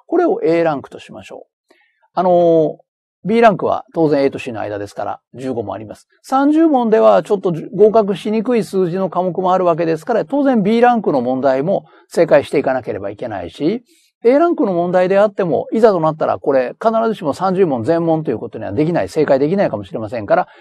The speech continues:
Bまではきちっと整える。ただ、Cはやらない。これでいいと思います。あの、受験科目によってはですね、なかなかもうインプットを繰り返しても、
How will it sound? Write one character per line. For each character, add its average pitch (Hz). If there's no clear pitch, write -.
B 320
ま 202
で 175
は 147
き -
ち -
っ -
と 120
整 123
え 95
る。 104
た 311
だ、 -
C 339
は -
や 110
ら 127
な 120
い。 -
こ 247
れ 233
で 214
い -
い 165
と 117
思 107
い -
ま -
す。 -
あ -
の、 180
受 180
験 202
科 202
目 156
に 131
よ 120
っ 110
て 139
は 104
で 95
す 90
ね、 117
な 151
か 202
な 208
か 202
も 185
う 170
イ 185
ン 202
プ 226
ッ 233
ト 196
を 160
繰 185
り 180
返 208
し -
て 175
も、 156